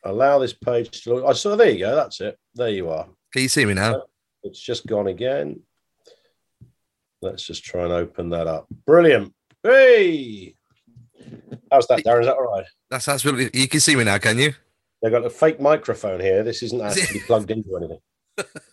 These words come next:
Speaker 2: <laughs>
Speaker 1: Whenever I do anything like this, I always think it probably looks better to have that there.
Speaker 2: Yeah, well, you look,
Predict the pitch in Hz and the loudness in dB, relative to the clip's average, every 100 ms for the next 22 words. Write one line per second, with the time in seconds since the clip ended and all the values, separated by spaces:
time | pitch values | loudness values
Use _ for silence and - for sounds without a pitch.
0 | _ 156 - 143 - _ - 139 151 170 | _ -8 -6 -8 -8 _ -12 0 4 6
1 | 170 165 151 170 165 151 147 147 143 - | 8 6 6 4 4 4 4 2 0 0
2 | 170 143 - - 160 - 175 - 143 135 | 2 2 2 0 -4 -4 -6 -6 -4 -4
3 | 107 190 - 131 135 131 131 131 127 131 | -4 -6 -6 -6 -4 -2 0 0 -2 -6
4 | 131 151 151 - 139 139 135 131 185 190 | -4 -4 -4 -12 -10 -4 -2 0 0 2
5 | 190 | 0